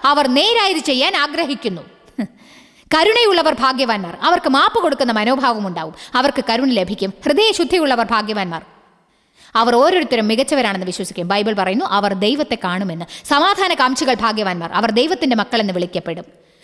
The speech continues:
നീതി നിമിത്തം ഉപദ്രവങ്ങൾ അനുഭവിക്കുന്നവർ ഭാഗ്യവാന്മാർ. അവരെ കണ്ട് എല്ലാവരും അസൂയപ്പെടും. നിങ്ങൾക്കറിയാമോ, മരുഭൂമിയിൽ നിന്ന് പുറത്തു കടക്കാനുള്ള സമയം ഇതാണ്. ഇനി വാഗ്ദത്ത ദേശത്ത് ജീവിക്കണം.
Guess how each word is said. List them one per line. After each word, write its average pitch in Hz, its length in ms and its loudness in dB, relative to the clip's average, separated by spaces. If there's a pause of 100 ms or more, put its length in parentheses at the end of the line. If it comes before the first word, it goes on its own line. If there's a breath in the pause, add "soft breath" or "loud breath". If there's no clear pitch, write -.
(200 loud breath)
നീതി 370 280 4
നിമിത്തം 247 400 2
ഉപദ്രവങ്ങൾ 262 680 0 (140)
അനുഭവിക്കുന്നവർ 220 720 -2 (480 soft breath)
ഭാഗ്യവാന്മാർ. 180 680 -4 (1600 soft breath)
അവരെ 233 300 2
കണ്ട് 214 160 0
എല്ലാവരും 220 380 0
അസൂയപ്പെടും. 175 520 -4 (340)
നിങ്ങൾക്കറിയാമോ, 247 520 2
മരുഭൂമിയിൽ 262 580 2
നിന്ന് 196 380 0 (340)
പുറത്തു 247 240 0
കടക്കാനുള്ള 196 440 0
സമയം 185 340 -4
ഇതാണ്. 160 300 -10 (960)
ഇനി 220 160 2
വാഗ്ദത്ത 254 420 2
ദേശത്ത് 202 380 -2
ജീവിക്കണം. 160 480 -8